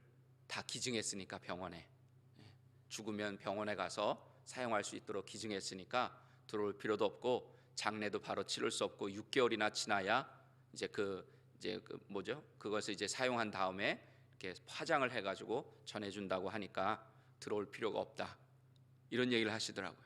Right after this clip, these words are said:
저의 생각에는 아직까지 제가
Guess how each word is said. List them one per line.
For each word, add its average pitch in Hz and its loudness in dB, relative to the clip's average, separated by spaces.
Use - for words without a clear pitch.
저의 165 10
생각에는 156 6
아직까지 104 4
제가 120 6